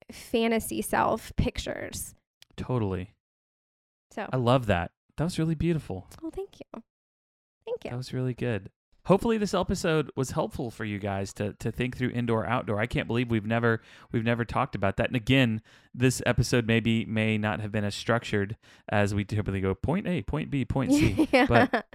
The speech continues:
Speaker 2: sometimes we just wanna have a conversation and just let it go wherever it's gonna go.
Speaker 1: Yeah. And
Speaker 2: I
Speaker 1: this
Speaker 2: think
Speaker 1: was
Speaker 2: those
Speaker 1: one
Speaker 2: are
Speaker 1: of
Speaker 2: our
Speaker 1: those
Speaker 2: favorite
Speaker 1: weeks.
Speaker 2: ones.
Speaker 1: Yeah. It was, it was
Speaker 2: Yeah.
Speaker 1: a little necessary, but it's also the ones where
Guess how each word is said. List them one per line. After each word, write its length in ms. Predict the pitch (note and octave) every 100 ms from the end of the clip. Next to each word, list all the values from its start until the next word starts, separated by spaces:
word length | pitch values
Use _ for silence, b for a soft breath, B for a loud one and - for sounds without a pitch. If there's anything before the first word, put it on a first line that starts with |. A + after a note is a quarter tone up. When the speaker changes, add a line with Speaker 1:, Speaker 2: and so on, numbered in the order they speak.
| C4+ C#4 B
Speaker 2:
sometimes 480 | - F#3+ G#3+ G3+ F#3
we 100 | E3
just 180 | E3 -
wanna 200 | E3 D#3
have 140 | D#3
a 40 | D#3+
conversation 680 | C#3+ D3 D3 D3 D3 G2+
and 120 | F#2+ G#2
just 160 | -
let 100 | A2
it 100 | A2+
go 140 | A2+ G#2+
wherever 320 | A2 G#2 G#2+
it's 140 | -
gonna 180 | - G2+
go. 240 | G2 F#2+ D4
Speaker 1:
Yeah. 600 | E4+ G4 F4 G#3 - A#3
And 240 | B3 C4+ C4+
Speaker 2:
I 80 | B3+
Speaker 1:
this 160 | -
Speaker 2:
think 80 | C#4+
Speaker 1:
was 40 | D#4
Speaker 2:
those 60 |
Speaker 1:
one 100 | C#4
Speaker 2:
are 20 |
Speaker 1:
of 60 | C4+
Speaker 2:
our 20 |
Speaker 1:
those 80 | C4+
Speaker 2:
favorite 180 | C#3 B3+
Speaker 1:
weeks. 100 | F#3
Speaker 2:
ones. 280 | F3+ - -
Speaker 1:
Yeah. 260 | A#3+ G#3 F#3
It 140 | G#3
was, 200 | A#3+ - - -
it 40 | -
was 60 | -
Speaker 2:
Yeah. 100 | D4
Speaker 1:
a 20 |
little 160 | C#4+ C4+
necessary, 560 | B3 - A3 G#3 G3
but 160 | G3+ G3 b b b
it's 160 | B3+ C4+
also 240 | C#4 D4+
the 120 | D4
ones 340 | C4+ B3 B3 A3+
where 400 | A3 G3+ F#3